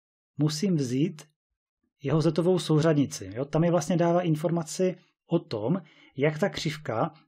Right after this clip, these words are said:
je vzdálená od té roviny a jaký k ní má statický moment. Hmotnost určit umíme a přes křivku prointegrovat x, y nebo z, popřípadě s nějakou jednoduchou funkcí, to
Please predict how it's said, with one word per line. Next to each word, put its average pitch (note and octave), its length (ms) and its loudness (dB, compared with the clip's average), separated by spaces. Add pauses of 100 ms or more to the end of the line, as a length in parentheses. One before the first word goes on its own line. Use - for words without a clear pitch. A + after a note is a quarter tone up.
je C#3+ 120 0
vzdálená C3 960 0
od - 160 -10
té D#3+ 180 2
roviny C3 320 -2
a - 80 -6
jaký D#3 340 0
k - 120 -6
ní D3+ 460 4
má C#3+ 160 2
statický B2+ 640 -6 (220)
moment. A2+ 500 -6 (560)
Hmotnost D#3+ 580 0
určit E3 480 -2 (180)
umíme C3 540 -2 (540)
a C#3+ 220 4 (160)
přes E3+ 200 -2
křivku - 440 -2
prointegrovat D#3 680 2
x, E3+ 280 -4
y D#3 460 2 (120)
nebo C#3 260 0
z, C3+ 240 2 (440)
popřípadě D3 440 0
s C3 40 2
nějakou D3 540 2
jednoduchou D3 420 2
funkcí, D#3+ 580 2 (400)
to F3 240 2